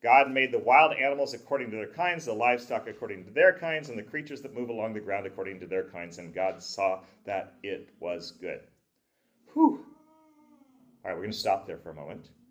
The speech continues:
We'll talk about mankind in a second, but I want us first, as best we can, to understand what we know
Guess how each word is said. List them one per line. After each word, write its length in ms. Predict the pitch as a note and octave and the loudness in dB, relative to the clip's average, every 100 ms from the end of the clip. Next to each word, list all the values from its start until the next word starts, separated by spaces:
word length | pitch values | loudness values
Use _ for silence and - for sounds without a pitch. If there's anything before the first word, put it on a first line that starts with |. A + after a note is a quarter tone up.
| _ _ _ _ _ - | _ _ _ _ _ -12
We'll 100 | F#2 | -6
talk 280 | - G2 B2+ | 2 2 2
about 340 | B2 C3 D3 | 2 2 2
mankind 500 | C#3+ C#3+ C#3+ C#3 C#3+ | -4 -4 -4 -6 -6
in 80 | E3 | -8
a 40 | |
second, 640 | E3 B2+ A2+ B2+ A#2+ - - _ _ _ _ - | -8 -6 -6 -10 -16 -20 -20 _ _ _ _ -4
but 120 | B2 | 0
I 100 | B2+ | 0
want 200 | B2+ E3+ | 2 0
us 220 | F3+ - | 0 -4
first, 680 | - F3+ D3 B2 - - - | -4 0 0 0 -4 -6 -4
as 200 | A#2+ A#2 | -2 -2
best 360 | - C#3+ D3 - | 2 2 2 -2
we 80 | D3 | -12
can, 320 | - A2+ F#2+ | -4 -2 -2
to 120 | G#2 | -8
understand 680 | A#2+ A#2+ A2 - D3 C3+ G2 | -10 -8 -8 -6 -2 -2 -2
what 120 | F#2 | -8
we 100 | G2+ | -10
know 360 | G2+ G#2 G#2 | -8 -2 -2